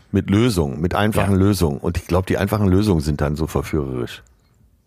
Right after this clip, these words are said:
Speaker 2: Vielleicht machen wir trotzdem einmal die offizielle Definition von Verschwörungstheorie und machen uns vielleicht auch klar, dass es ja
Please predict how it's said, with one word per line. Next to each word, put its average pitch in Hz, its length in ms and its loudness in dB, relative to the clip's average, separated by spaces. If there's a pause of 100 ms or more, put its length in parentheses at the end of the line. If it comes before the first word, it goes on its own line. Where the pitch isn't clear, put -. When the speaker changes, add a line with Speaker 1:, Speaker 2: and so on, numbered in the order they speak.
(540)
Speaker 2:
Vielleicht 120 300 0
machen 123 220 0
wir 110 200 -2
trotzdem - 340 -2
einmal 117 440 2
die 95 360 -2
offizielle 110 520 -2
Definition 101 680 -2
von 110 220 -4
Verschwörungstheorie 90 1300 -2 (400)
und 95 120 2
machen 110 200 2
uns 98 120 -2
vielleicht 101 280 0
auch 107 180 0
klar, 95 180 2
dass 95 180 0
es 98 120 -2
ja 90 460 0